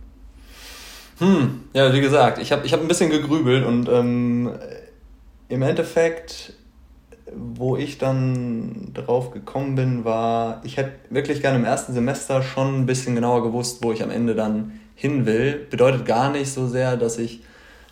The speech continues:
da schon hätte wissen wollen, wo ich jetzt genau lande und dann alles darauf geradlinig ausrichten, sondern ich hab das immer so wahrgenommen, im Studium am Anfang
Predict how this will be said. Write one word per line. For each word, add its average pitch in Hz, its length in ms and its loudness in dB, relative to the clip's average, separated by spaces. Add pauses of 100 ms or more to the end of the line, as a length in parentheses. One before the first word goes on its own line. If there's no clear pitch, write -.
(100)
da 117 240 8
schon 131 200 0
hätte 120 180 2
wissen 127 220 0
wollen, 113 240 4
wo 113 60 2
ich 113 100 -4
jetzt 110 160 -6
genau 104 200 -2
lande 104 320 2
und 98 120 0
dann 101 140 0
alles 110 260 2
darauf 104 340 0
geradlinig 104 880 -2
ausrichten, 127 760 -2 (760)
sondern 131 1000 4 (460)
ich 139 140 0
hab 160 80 0
das 151 100 0
immer 151 140 2
so 135 100 4
wahrgenommen, 143 800 2
im 127 200 0
Studium 147 540 -4
am 123 120 -4
Anfang 139 580 -4